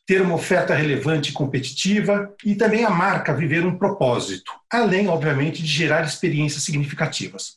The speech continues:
São muitos temas, muito tensos. Eu queria explorar um pouquinho mais com você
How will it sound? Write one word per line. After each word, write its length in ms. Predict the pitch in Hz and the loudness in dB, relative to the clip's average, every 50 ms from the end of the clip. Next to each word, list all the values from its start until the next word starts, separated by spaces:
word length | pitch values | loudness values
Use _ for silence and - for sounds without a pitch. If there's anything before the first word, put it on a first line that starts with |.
| _ - | _ -6
São 180 | - 285 269 | -2 0 2
muitos 280 | 247 285 277 - - - | 2 2 0 -2 -2 0
temas, 500 | - 196 208 208 220 214 - - - - | 2 2 4 2 0 -2 -4 -6 -8 -6
muito 240 | - 180 160 - - | -6 -6 -6 -4 -4
tensos. 440 | - 170 160 175 185 - - - - - | -2 0 0 0 -2 -4 -8 -8 -4 -2
Eu 80 | 196 | -2
queria 400 | - 240 220 220 220 220 220 - - - - | 0 2 2 2 2 0 -2 -4 -8 -10 -10
explorar 320 | - - - 220 214 220 | -8 -2 0 2 2 2
um 100 | 214 214 | 2 2
pouquinho 320 | 220 220 220 - 240 247 | 0 -2 0 0 2 2
mais 260 | 226 208 196 214 208 214 | 4 4 2 2 0 0
com 160 | - 220 190 | 0 0 0
você 540 | 156 165 143 - - 202 196 - - - | 0 0 0 0 0 2 2 0 0 -4